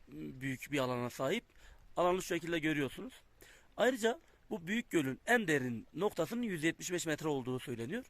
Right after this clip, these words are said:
Bir de, e, bura dünyanın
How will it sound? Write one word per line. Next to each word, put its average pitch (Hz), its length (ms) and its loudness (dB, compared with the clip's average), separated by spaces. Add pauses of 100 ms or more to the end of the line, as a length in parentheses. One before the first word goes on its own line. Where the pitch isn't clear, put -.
(960)
Bir - 200 0
de, 277 260 6 (220)
e, 143 300 2 (120)
bura 220 340 4 (100)
dünyanın 202 480 2